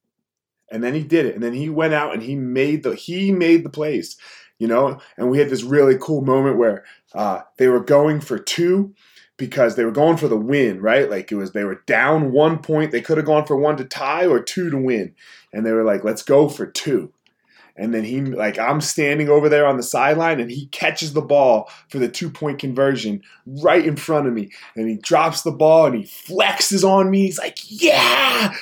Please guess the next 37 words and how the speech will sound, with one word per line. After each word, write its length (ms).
And 120
I 100
was 260
screaming 440
back 260
at 100
him. 60
It 40
was 120
really 180
cool. 140
I 60
wish 180
I 80
had 140
it 80
on 160
video, 300
you 140
know? 260
And 120
then 80
I 140
just 160
asked 260
him, 60
I 60
was 120
like, 140
"Who 220
are 120
you?" 140
He's 140
like, 140
"I'm 160
a 80
baller." 500